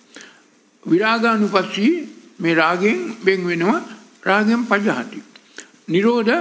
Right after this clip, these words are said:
රෝධ ගහන්න සමුදයන්, හමුදය උපදින්න. උපාදානෙන්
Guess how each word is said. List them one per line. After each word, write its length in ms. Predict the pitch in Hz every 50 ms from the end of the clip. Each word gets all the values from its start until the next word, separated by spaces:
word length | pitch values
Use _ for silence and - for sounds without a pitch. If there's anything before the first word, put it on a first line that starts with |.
| 330 - - -
රෝධ 280 | - 175 190 202 196 196
ගහන්න 380 | 185 175 165 175 165 165 170 208 359 392 403 - - - - - - _ _ _ _ _ _
සමුදයන්, 520 | - - 180 196 208 208 208 233 262 311 330 320 254 - - - - - _ _ _ _ _ _ _ _ _ _ _
හමුදය 320 | - 160 190 202 202 220 233
උපදින්න. 560 | 240 226 202 - 208 196 - - - - - - - - _ _ _ _ _ _ _ _ _ _ _ _ _ _ _ - - - - - _ _ _ -
උපාදානෙන් 720 | 170 170 - 226 214 196 185 185 180 175 175 196 226 381